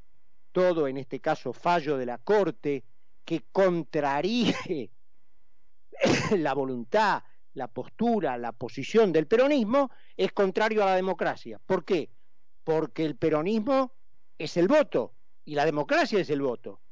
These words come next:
Entonces el peronismo es la democracia. Entonces toda decisión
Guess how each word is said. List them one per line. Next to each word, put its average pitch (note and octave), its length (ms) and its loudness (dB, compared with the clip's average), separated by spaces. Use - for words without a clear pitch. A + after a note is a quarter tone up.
Entonces D#3 320 -2
el E3+ 120 4
peronismo C4 420 4
es G#3+ 60 4
la E3+ 80 6
democracia. E3+ 680 0
Entonces D3 480 -2
toda D4 320 6
decisión G3 680 0